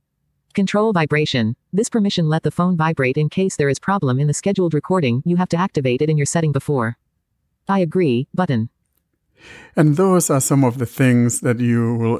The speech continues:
Speaker 2: encounter. In other words, this is what it has access to or what it does not have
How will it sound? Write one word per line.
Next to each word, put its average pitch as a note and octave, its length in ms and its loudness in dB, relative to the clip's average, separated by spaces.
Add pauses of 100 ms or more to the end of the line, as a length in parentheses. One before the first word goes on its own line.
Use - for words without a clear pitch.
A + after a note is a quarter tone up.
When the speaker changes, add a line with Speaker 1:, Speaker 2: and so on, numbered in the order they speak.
Speaker 2:
encounter. C3 880 0 (140)
In A#2+ 180 -4
other A2+ 280 0
words, G#2+ 340 2 (420)
this A2+ 380 0
is A#2 160 -2
what A#2 260 0
it A#2+ 120 -2
has G#2+ 360 0
access A#2 460 0
to A#2 260 -2
or A2 220 -4
what G2+ 220 -2
it F#2 120 -8
does G#2 220 -6
not F2+ 160 -6
have E2+ 260 -6